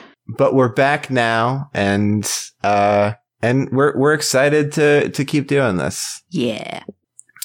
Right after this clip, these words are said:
Speaker 1: Um, just gotta, just gotta keep the door barricaded. <laughs> 'Cause we, 'cause you, you never know when you're gonna get eaten in your sleep.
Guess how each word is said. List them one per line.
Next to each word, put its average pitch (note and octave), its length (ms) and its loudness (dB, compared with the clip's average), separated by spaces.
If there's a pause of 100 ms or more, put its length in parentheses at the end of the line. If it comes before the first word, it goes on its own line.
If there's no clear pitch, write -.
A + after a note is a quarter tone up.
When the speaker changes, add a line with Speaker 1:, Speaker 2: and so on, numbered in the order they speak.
Speaker 1:
Um, F2+ 480 -2 (240)
just - 180 -2
gotta, A#2 420 2 (220)
just A#2 160 -4
gotta B2+ 240 2 (520)
keep C3 180 -2
the B2 80 0
door A2+ 220 2
barricaded. F2 680 0
<laughs> - 1400 -10
'Cause G2+ 160 -2
we, B2+ 180 0
'cause A#2+ 240 -2
you, C3+ 200 2 (180)
you A2 160 0
never C3 460 2
know B2+ 260 4
when A2 180 2
you're G2+ 100 0
gonna G#2 220 0
get G2+ 220 -2
eaten G2+ 260 -2
in F2 120 0
your E2 120 0
sleep. D#2 380 -2